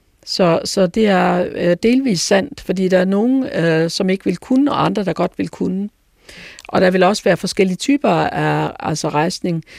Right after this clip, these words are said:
Vil man godt fremkalde en, øh, som er refleksudløst, en, en rejsning. Så,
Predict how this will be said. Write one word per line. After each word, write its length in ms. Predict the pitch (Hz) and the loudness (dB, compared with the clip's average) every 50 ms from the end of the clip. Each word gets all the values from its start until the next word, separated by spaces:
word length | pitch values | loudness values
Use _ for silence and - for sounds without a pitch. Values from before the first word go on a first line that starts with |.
| - _ - | -20 _ -6
Vil 100 | - 180 | -2 -2
man 100 | 180 170 | 0 2
godt 180 | - 202 220 - - | 2 0 0 0 -2
fremkalde 640 | - 196 202 226 247 - - 208 175 156 151 170 | -2 0 2 2 0 0 0 2 2 4 4 2
en, 260 | 202 196 185 151 - | 2 0 0 -2 -4
øh, 240 | - - - - 151 | -4 -4 -4 -4 -2
som 200 | - - 170 165 | -2 -2 0 2
er 220 | 160 151 147 151 | 2 2 0 0
refleksudløst, 1040 | 170 160 - - 254 - - - 160 160 160 160 165 165 156 - - - - - - _ _ _ _ _ _ _ _ _ _ _ _ - | -2 -4 -2 -2 -2 -2 -2 -2 -2 0 0 2 2 2 0 0 -4 -10 -14 -18 -20 _ _ _ _ _ _ _ _ _ _ _ _ -4
en, 140 | - 175 | -2 -2
en 280 | 170 - - 165 165 160 | -2 -2 -2 -2 -2 0
rejsning. 500 | 147 151 165 185 - - 190 180 160 - | 0 0 -2 -2 -4 -4 -4 -4 -4 -2
Så, 280 | - - 170 156 151 | 0 2 2 2 2